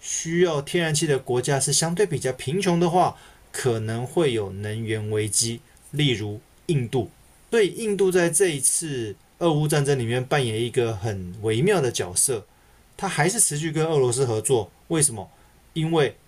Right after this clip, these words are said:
他需要源源不绝的天然气，他可能会跟俄罗斯购买。不过当然了，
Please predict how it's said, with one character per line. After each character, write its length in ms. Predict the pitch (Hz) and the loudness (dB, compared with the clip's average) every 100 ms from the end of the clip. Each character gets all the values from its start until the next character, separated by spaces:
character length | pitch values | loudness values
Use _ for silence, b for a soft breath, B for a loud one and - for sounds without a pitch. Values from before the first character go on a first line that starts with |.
| - | -8
他 120 | 147 | -2
需 340 | 143 - 147 | 0 0 0
要 280 | 156 135 107 - | 2 2 0 -2
源 180 | 120 123 | 0 0
源 180 | 127 | 0
不 120 | 127 143 | -2 -2
绝 200 | 120 104 | 0 -2
的 140 | 110 | -4
天 220 | - 123 | -2 -2
然 120 | 113 | 0
气， 280 | 107 - 101 b b b | 0 -2 -4 b b b
他 160 | - 151 | -4 -4
可 160 | - 120 | 0 -2
能 120 | 113 | 0
会 140 | 143 | 0
跟 180 | 143 143 | 2 0
俄 140 | 170 | 2
罗 180 | 208 135 | 4 4
斯 220 | 127 - | 2 0
购 240 | 131 139 110 | 0 0 0
买。 240 | 98 85 - - b b b - | -2 -10 -16 -20 b b b -6
不 80 | 131 | -2
过 140 | 160 | 0
当 160 | 156 160 | 0 2
然 160 | 139 | 2
了， 180 | 127 117 | 0 -2